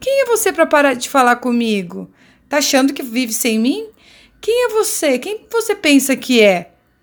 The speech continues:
Mas se você é capaz de manter o controle sobre os seus nervos,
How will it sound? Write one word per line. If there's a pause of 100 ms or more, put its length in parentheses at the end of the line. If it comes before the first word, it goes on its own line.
(800)
Mas
se
você
é
capaz
de
manter
o
controle
sobre
os
seus
nervos,